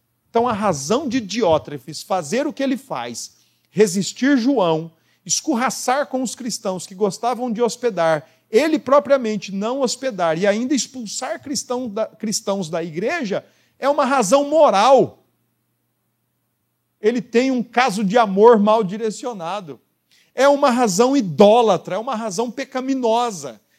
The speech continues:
Ele não tem simples divergência eclesiástica, ele não tem simples divergência doutrinária, ele não tem simples divergência com o apóstolo do amor.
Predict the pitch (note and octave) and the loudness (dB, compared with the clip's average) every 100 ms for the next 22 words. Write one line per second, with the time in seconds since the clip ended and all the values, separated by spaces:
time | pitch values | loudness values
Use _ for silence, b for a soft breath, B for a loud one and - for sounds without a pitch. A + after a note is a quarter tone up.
0 | _ C4+ D4 D4 A#3+ D4+ D4 - D4 D#4+ | _ -8 -4 -4 -2 -2 -2 0 0 0
1 | C4 A#3+ G3+ G#3+ A3+ F3 A3 A#3 A3 G3+ | -2 -4 -4 2 4 4 2 0 -4 -4
2 | G#3 G3 D#3+ F#3+ G3+ - G#3+ G#3 A3+ A3 | -4 -4 -2 -2 -2 -4 -8 -6 -4 -4
3 | A#3 G#3 - C4 C4 A#3+ F#3 F#3+ G#3 E3 | -6 -6 -4 -4 -4 -8 -10 -4 -2 -2
4 | F#3 G3 F#3 E3+ F3+ D#3+ D3+ D3+ F3 F3+ | -4 -6 -8 -8 -8 -10 -8 -6 -2 -4
5 | F3 b b _ - B3 C#4+ D4+ C4+ D#4 | -4 b b _ 0 0 2 -2 -2 -4
6 | E4 - C#4 D4+ F4+ F4 A#3 D#4+ E4 B3 | -2 -2 0 -2 0 0 2 0 2 0
7 | C#4 C4+ E4 D#4+ F4 F#4 E4 D4 C#4+ B3 | 0 -2 -6 -2 0 0 -2 2 2 2
8 | D#4 C4+ D4 D4 A#3 G3 F3+ - | -6 -4 -2 0 2 4 2 -2